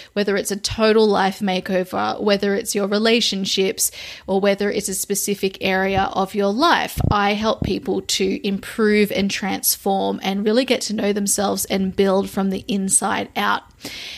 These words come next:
And so I love creating educational content and training programs, whether it's for a coaching program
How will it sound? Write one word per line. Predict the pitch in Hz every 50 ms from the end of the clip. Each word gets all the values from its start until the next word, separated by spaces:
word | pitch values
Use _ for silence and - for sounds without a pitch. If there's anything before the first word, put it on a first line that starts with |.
| - -
And | - 208 214 214
so | 202 - - 233 226 226 220 226 220 -
I | - 220 240 240
love | 240 233 233 233 240 247 254 262 269 269 262 220 226 254 - -
creating | - - 226 220 220 202 196 196 196 196 190 190 185 196 202 -
educational | - 208 202 - 214 - 220 202 202 - - 202 202
content | - - 220 196 190 - - 208 196 196 -
and | 190 196
training | 190 - - 202 196 196 196 196 196
programs, | - - - 190 196 190 - 185 190 180 - 208 233 247 233
whether | 202 196 190 190 202 196 190
it's | 202 - -
for | - - - - 214 208 208 214
a | 208 190 190
coaching | - - - 262 277 247 - - 220 202 202
program | - - 190 180 175 - 196 185 185 - - 214